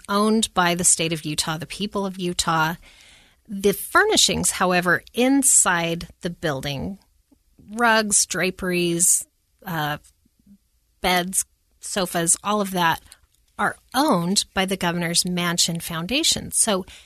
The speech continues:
anything that's purchased to go inside the mansion as far as furnishings is privately funded. So they, the Governor's Mansion Foundation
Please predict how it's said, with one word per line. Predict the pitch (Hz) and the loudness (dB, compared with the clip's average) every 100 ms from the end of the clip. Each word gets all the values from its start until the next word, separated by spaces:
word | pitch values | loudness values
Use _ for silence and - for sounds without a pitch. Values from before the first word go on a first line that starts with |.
| _ _ _ | _ _ _
anything | 254 302 269 254 | 2 2 2 0
that's | 196 - | 0 -4
purchased | - - 285 277 190 175 180 - - _ | -8 -4 0 0 0 2 2 0 -4 _
to | - | -6
go | 190 185 | -2 -2
inside | - 220 254 247 208 180 175 | -2 0 2 4 2 0 -4
the | |
mansion | 170 165 156 - 170 160 160 175 | -4 -4 -2 0 0 -2 -6 -4
as | 190 - | -2 -2
far | 170 | -4
as | 165 - | -2 0
furnishings | - 240 214 196 170 175 - _ _ - _ _ _ - | 2 2 2 2 0 -2 -4 _ _ -20 _ _ _ -2
is | 208 196 190 180 - - _ _ - | 0 2 2 2 0 -4 _ _ -20
privately | - 254 254 240 202 190 | -4 -2 0 -2 -2 -4
funded. | - 156 160 - - | -2 -4 -6 -12 -10
So | - 202 | -6 -4
they, | 190 185 190 - _ _ _ _ _ - | -2 -2 -4 -12 _ _ _ _ _ -6
the | 196 | -6
Governor's | 190 202 190 208 196 | -4 -4 0 0 0
Mansion | 202 170 - 190 | -2 0 -2 -2
Foundation | 180 170 208 262 - 262 277 | -4 -4 -2 0 0 0 -4